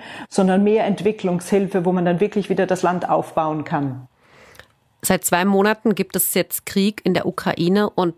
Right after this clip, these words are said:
Speaker 2: das wird ja auch Auswirkungen auf den Jemen haben. Können Sie das vielleicht schon mal beschreiben oder was Sie da denken, was da auf das Land noch zukommen wird?
Speaker 1: Das erste Problem ist, dass ein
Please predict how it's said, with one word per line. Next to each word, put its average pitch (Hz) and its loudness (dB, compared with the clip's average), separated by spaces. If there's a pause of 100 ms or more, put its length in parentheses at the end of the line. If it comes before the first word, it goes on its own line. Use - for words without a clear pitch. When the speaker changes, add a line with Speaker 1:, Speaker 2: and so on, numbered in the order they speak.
Speaker 2:
das - -4
wird 196 -2
ja 202 0
auch - -6
Auswirkungen 139 -2
auf - -6
den 135 0
Jemen 127 -2
haben. 117 -2
Können 175 2
Sie 160 0
das 156 0
vielleicht 147 -2
schon 170 2
mal 151 2
beschreiben 165 0
oder 151 0
was 156 -2
Sie 160 0
da 147 0
denken, 160 -2
was 151 -2
da 143 0
auf 147 -4
das - -2
Land 156 0
noch 143 -2
zukommen 120 -2
wird? - -2 (500)
Speaker 1:
Das 240 2
erste - 0
Problem 240 2
ist, 202 -2
dass - -2
ein 185 0